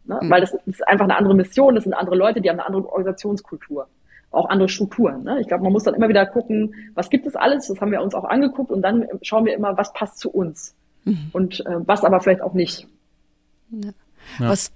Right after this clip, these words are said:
Speaker 2: was toll ist, aber auch unglaubliche Kreativität dahinter steckt, dann das gemeinsam zu finden.
Speaker 3: Ja.
Speaker 1: Ja, auf jeden Fall. Und, und, und ich glaub, es macht auch nicht so viel Angst,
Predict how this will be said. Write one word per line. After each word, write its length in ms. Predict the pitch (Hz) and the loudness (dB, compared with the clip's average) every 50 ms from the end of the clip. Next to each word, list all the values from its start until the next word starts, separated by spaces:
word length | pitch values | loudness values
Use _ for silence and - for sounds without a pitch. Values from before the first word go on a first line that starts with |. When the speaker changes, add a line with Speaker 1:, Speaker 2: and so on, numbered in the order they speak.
| - - | -12 -8
Speaker 2:
was 120 | - 208 | -6 -4
toll 160 | - - 285 277 | 0 2 2 2
ist, 80 | 254 220 | 2 2
aber 140 | 208 185 | 2 2
auch 140 | 160 190 - | 2 0 -2
unglaubliche 460 | - 208 202 214 180 165 180 - 156 | -4 -2 2 2 2 2 0 -8 -10
Kreativität 720 | - - - 175 160 156 - 165 170 160 147 - 175 156 - | -12 -8 -8 -6 -6 -6 -8 -10 -10 -10 -10 -10 -12 -12 -10
dahinter 300 | 147 156 - - - 135 | -10 -10 -10 -8 -8 -8
steckt, 420 | - - - 85 - - - - _ - | -8 -8 -10 -12 -12 -14 -18 -20 _ -12
dann 320 | - 156 139 131 143 143 139 _ - | -10 -8 -6 -6 -6 -8 -10 _ -10
das 220 | - 165 156 - - | -8 -8 -8 -6 -6
gemeinsam 720 | 170 160 156 156 156 160 165 147 156 143 139 139 143 139 135 - - _ - _ _ _ - | -4 -4 -2 0 0 0 0 2 0 -2 -2 -2 -4 -6 -10 -12 -20 _ -20 _ _ _ -10
zu 160 | - - 190 | -6 -6 -4
finden. 480 | 165 - 208 208 190 180 - 131 127 - - _ _ _ _ _ - _ - _ _ _ _ - | -2 0 0 0 0 0 -2 -6 -6 -8 -12 _ _ _ _ _ -20 _ -20 _ _ _ _ -2
Speaker 3:
Ja. 160 | 117 113 117 | 0 0 4
Speaker 1:
Ja, 160 | - 208 - - | 4 4 4 4
auf 80 | - - | 2 2
jeden 140 | 208 202 | 2 2
Fall. 240 | 190 - 226 170 139 | 4 4 4 4 4
Und, 140 | - 202 190 | 2 -2 -2
und, 220 | - - 196 190 - | -2 -4 -6 -6 -6
und 240 | - - 196 196 190 | -6 -4 -4 -4 -4
ich 60 | - | 0
glaub, 140 | - 190 190 | -2 -2 -2
es 100 | 196 - | 0 -2
macht 160 | 202 202 - | -4 -2 -2
auch 60 | - 185 | -2 -4
nicht 100 | 208 202 | -4 -4
so 60 | 208 | -6
viel 140 | - 196 - - | -8 -8 -6 -4
Angst, 340 | 196 208 170 - - - | -6 -6 -6 -10 -14 -20